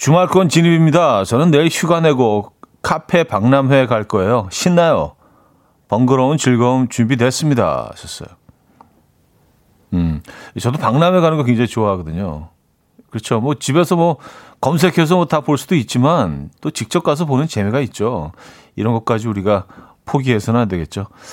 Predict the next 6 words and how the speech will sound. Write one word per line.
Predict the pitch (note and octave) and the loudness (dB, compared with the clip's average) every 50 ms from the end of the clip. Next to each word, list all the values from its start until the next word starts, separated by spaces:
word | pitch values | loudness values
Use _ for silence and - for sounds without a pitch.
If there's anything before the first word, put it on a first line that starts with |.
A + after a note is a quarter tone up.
| - - - - | -20 -20 -18 -18
이 | - - - | -18 -12 -8
카페 | - - - - D#3 - - - D#3 | -6 -4 -4 -4 -6 -6 -4 -2 -2
박람회, | C#3 A#2+ G#2+ G2+ G2 F#2 F2+ E2+ D#2+ D#2 G2 A#2 B2+ A2+ F2+ D2 C#2+ D2+ - _ _ _ _ | -2 0 -2 -2 -2 -2 -2 -4 -4 -2 -2 -2 -2 -2 -2 -6 -8 -12 -18 _ _ _ _
어, | - - - | -12 -10 -8
이거 | D#2+ A2+ | -8 -6
재밌겠는데요. | B2 - A#2+ B2 B2+ - C3 A2+ G#2 F#2 D#2+ D#2 D2+ A#2 C3+ | -4 -2 0 0 0 0 0 0 0 -2 -4 -4 -6 -8 -8